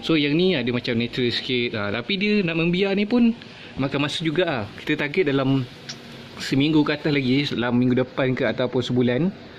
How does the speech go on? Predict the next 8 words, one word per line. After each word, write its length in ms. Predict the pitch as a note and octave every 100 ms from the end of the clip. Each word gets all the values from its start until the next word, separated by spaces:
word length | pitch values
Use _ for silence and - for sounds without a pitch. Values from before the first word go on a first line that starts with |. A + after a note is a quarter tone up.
| - - - -
So 100 | D3+
nanti 200 | C#3+ D3+
kita 240 | D3+ D3+
akan 240 | D3 C3+ C3 -
tengok 240 | C3+ -
perkembangan 540 | - C#3 C3 C3+ C3 B2+
dia 140 | B2+
lagi. 260 | A#2+ A#2+